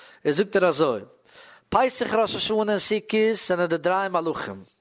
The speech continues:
דריי מלאכים. איז עצרת, און נאך דא דריי מ-, אה, מלכי מלאכים, דאס איז א מסביר. שביעית איז מלך המלאכים פון פסח. אלזא שטייט אין גמרא, אז דו תשלימים ביז עצרת. דער שביעית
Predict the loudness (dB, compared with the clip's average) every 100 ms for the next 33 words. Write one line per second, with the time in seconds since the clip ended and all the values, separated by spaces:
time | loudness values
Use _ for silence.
0 | _ _ _ 4 6 6 4 2 2 -6
1 | -10 -14 _ _ _ _ _ _ -20 -20
2 | -20 -20 -20 -20 -20 -20 -20 _ 4 6
3 | 8 6 4 4 4 6 2 0 -2 0
4 | 2 2 2 0 0 2 0 -2 -6 -4
5 | -4 0 0 0 2 0 0 -4 -2 0
6 | 0 0 0 2 0 -2 -6 -14 -14 _
7 | _ _ -20 -20 -20 -6 -2 0 2 4
8 | 2 2 -4 -6 -2 2 4 4 2 0
9 | 0 0 0 0 -2 -2 0 0 0 -2
10 | -2 -2 -8 -12 _ _ -20 -20 -10 2
11 | 4 4 2 0 0 2 4 4 2 -2
12 | -4 -4 -2 -2 0 0 0 0 0 0
13 | 2 0 -2 -4 -10 _ -20 -18 -8 -2
14 | 0 2 0